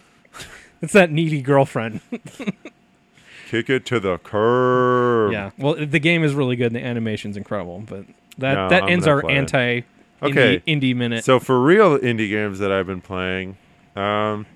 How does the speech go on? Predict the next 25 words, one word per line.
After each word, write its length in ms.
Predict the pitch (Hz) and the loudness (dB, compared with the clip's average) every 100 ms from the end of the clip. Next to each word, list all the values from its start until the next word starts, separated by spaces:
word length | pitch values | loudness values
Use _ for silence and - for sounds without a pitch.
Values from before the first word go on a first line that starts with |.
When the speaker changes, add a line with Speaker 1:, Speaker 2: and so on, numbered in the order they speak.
| _ _ _ | _ _ _
Speaker 2:
I 80 | 110 | -8
played, 500 | - 139 139 139 135 - _ _ | 0 4 4 4 -2 -10 _ _
I've 100 | 123 | -2
been 100 | 123 | -2
playing 240 | 117 135 127 | 0 -2 -2
some 180 | - 123 | -4 -2
of 60 | |
this 180 | 120 110 | -2 -4
game 220 | - 110 | -6 -6
called 180 | 107 104 | -4 -4
Megabyte 500 | 95 98 104 104 107 | -2 -4 -2 -4 -4
Punch. 380 | - 120 117 - _ _ _ _ _ _ | -6 -8 -8 -16 _ _ _ _ _ _
You 80 | 101 | -10
hear 60 | 104 | -6
about 180 | 110 | -6
that? 160 | - 147 | 0 0
Speaker 1:
Mm-hmm. 360 | 175 196 _ 120 | 2 0 _ -8
Speaker 2:
See 100 | 113 | -4
that? 120 | 117 | -2
Speaker 1:
Seen 120 | 151 | -2
it, 40 | 147 | -4
seen 120 | 135 | -8
it, 100 | 139 | -8
yeah. 120 | 107 - - | -14 -16 -8
Speaker 2:
Yeah. 120 | 117 | -6